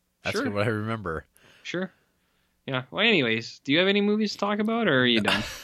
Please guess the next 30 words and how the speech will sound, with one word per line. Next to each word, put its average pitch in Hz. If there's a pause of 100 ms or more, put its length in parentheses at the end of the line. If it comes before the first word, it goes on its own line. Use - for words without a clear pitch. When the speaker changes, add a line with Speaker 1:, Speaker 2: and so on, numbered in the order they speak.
(140)
Speaker 1:
Oh, 98
I've 92
got 87
movies, 78
R 71
J. 71
Speaker 2:
Okay, 139
well, 143
hit 185
some. 113 (220)
Speaker 1:
Mountaintop 147 (320)
Motel 95 (200)
Massacre. 80 (600)
Speaker 2:
Mm-hmm. 120 (300)
Speaker 1:
It's -
alliterative. 113 (840)
Speaker 2:
Okay. 120 (320)
Speaker 1:
It's, -
uh, 95
very 104
southern. 123 (600)
It's -
about 117
a 90 (220)
woman 120
who's, 95
Speaker 2:
Mm-hmm. - (160)
Speaker 1:
who's 104
mad. 101
She's, 87